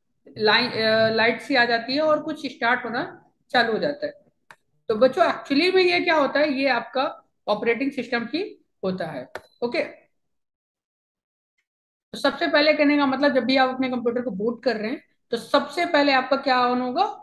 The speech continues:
Operating system ओपन, on होता है, ठीक है ना? Manufacturer and user preferences and it's essential for know about the, these of you are working with the,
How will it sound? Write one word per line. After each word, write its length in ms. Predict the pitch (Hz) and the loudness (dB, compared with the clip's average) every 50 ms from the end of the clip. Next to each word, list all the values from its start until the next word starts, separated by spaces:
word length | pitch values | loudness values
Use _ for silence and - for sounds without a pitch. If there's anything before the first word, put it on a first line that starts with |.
| - _ - | -20 _ -4
Operating 500 | 196 185 185 185 180 175 165 175 160 160 | -2 -2 -2 -4 -4 -4 -6 -6 -10 -10
system 360 | - 131 - _ - 135 127 | -12 -16 -16 _ -14 -14 -14
ओपन, 480 | 123 123 - _ - 143 143 139 135 262 _ - _ _ _ _ | -14 -16 -18 _ -14 -12 -12 -12 -12 -16 _ -20 _ _ _ _
on 400 | - 285 - _ - 156 147 147 | -18 -18 -16 _ -10 -8 -8 -8
होता 220 | 143 - - 139 - | -8 -10 -16 -16 -16
है, 60 | 269 _ - | -16 _ -6
ठीक 120 | 196 208 | -4 -2
है 60 | 196 | -2
ना? 100 | 175 - - _ _ _ _ _ _ _ _ _ _ _ _ _ _ _ _ _ _ _ _ _ _ _ - | -4 -6 -12 _ _ _ _ _ _ _ _ _ _ _ _ _ _ _ _ _ _ _ _ _ _ _ -2
Manufacturer 720 | 202 226 254 285 330 294 311 302 277 294 - 302 294 285 | 2 2 4 4 2 2 2 2 2 2 2 4 4 4
and 220 | 285 269 262 240 220 226 | 4 4 2 0 -2 -4
user 240 | 233 233 269 269 - 233 233 254 311 - - _ _ _ _ _ - | -2 0 2 2 2 2 0 -2 -4 -8 -14 _ _ _ _ _ 0
preferences 640 | 233 233 233 269 285 269 254 240 - 262 285 285 - - - - - _ 233 | 0 0 2 0 0 0 0 0 -2 -2 -2 -2 -6 -14 -20 -20 -8 _ -2
and 260 | 254 277 285 247 240 - 247 | 0 0 -2 -2 -4 -6 -8
it's 180 | 262 247 - - - _ _ _ _ _ _ _ | -8 -8 -10 -20 -20 _ _ _ _ _ _ _
essential 640 | 220 214 - 294 294 294 294 311 294 285 294 294 285 294 | -14 -10 -4 -2 -2 -2 -2 -2 0 0 2 0 0 -2
for 120 | - 240 214 | -4 -6 -4
know 180 | 214 220 240 254 - 208 | -4 -4 -6 -4 -4 -2
about 300 | 202 214 220 226 220 208 | -2 0 -2 -2 -2 0
the, 140 | 208 208 240 277 247 - - - | 0 0 0 0 -6 -10 -10 -8
these 220 | - 220 233 233 | -6 -4 -2 0
of 200 | 220 214 214 - | -2 -2 -2 -4
you 140 | 214 208 202 196 | -8 -6 -2 0
are 140 | 190 196 196 190 165 | 0 0 -2 -4 -4
working 360 | 165 190 208 214 - 254 233 226 | -2 -2 -2 -2 -4 -8 -8 -6
with 140 | 214 - 185 | -8 -6 -6
the, 100 | 196 240 | -6 -6